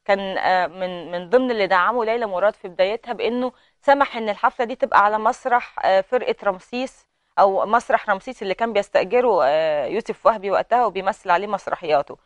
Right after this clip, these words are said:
آه، أول لحن خاص غنته ليلى مراد كان من ألحان رياض السنباطي، اسمه آه من الغرام والحب.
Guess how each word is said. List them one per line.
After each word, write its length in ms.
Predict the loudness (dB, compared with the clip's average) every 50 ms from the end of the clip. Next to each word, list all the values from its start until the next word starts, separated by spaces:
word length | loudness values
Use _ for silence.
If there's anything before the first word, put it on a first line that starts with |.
| _ _ _ _ _ _ _ _ _ 4
آه، 380 | 6 6 6 6 4 4 2 0 -2 _ _ _ 2 2
أول 580 | 4 4 4 0 0 0 0 0 0 0 2
لحن 360 | 2 0 0 0 -8 -8 -8 -8
خاص 640 | -8 -6 -2 0 2 2 2 0 -2 -6 -20 _ _ _ _ _ _ _ _ _ _ _ _ _ -4
غنته 600 | -2 0 0 0 2 0 0 0 -2 -8 -12 -12 _ _ _
ليلى 280 | 2 4 6 6 6 4
مراد 320 | 0 0 2 2 2 2
كان 160 | 2 -2 -8 -6
من 120 | -2 -2
ألحان 360 | -2 -2 -2 -2 -2 -2 0
رياض 200 | 2 0 0 0
السنباطي، 640 | -2 -6 -6 -6 -6 0 2 2 2 0 -2 -2 -2
اسمه 300 | -2 -2 -2 -6 -6 -6 -6 _ _ _ _ 2
آه 180 | 4 4 4 4
من 160 | 0 -6 -6
الغرام 380 | -4 0 0 0 0 0 -2 -2
والحب. 440 | -2 -4 -2 0 0 0 0 -2